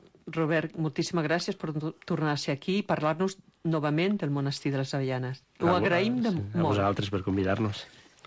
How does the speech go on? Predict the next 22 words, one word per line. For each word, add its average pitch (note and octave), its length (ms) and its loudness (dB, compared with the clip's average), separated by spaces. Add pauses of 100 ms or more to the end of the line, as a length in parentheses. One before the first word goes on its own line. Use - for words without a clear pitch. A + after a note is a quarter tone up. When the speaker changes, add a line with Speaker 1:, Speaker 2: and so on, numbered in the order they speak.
(160)
Speaker 1:
I A3+ 160 2
també A3 320 6
contem G3+ 380 4
amb G3 160 4
la F3+ 160 4
presència G3 840 2
del F3 240 4
germà E3 460 4
Antoni E3 420 2
Salat, F3+ 540 2
de D3+ 160 -2
la C#3+ 100 -2
comunitat D3+ 480 0
d'acollida F#3 540 2
dels D#3+ 240 -2
Germans D3+ 340 0
Maristes G3 720 0
del A3+ 220 0
Monestir D3+ 480 0
de C#3 80 2
les C3+ 100 -4
Avellanes. C#3 480 2